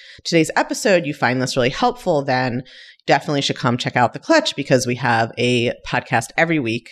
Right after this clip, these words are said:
just like this, but only for questions from Clutch members. So the questions on today's episode are from the public, non-Clutch members, listeners of the podcast.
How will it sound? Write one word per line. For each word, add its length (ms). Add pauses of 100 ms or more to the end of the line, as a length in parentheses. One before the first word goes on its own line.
(280)
just 160
like 200
this, 340 (520)
but 240 (200)
only 340
for 640
questions 520
from 280
Clutch 300
members. 520 (300)
So 460
the 60
questions 380
on 80
today's 260
episode 440
are 140
from 240
the 60
public, 360
non-Clutch 520
members, 340
listeners 420
of 100
the 80
podcast. 640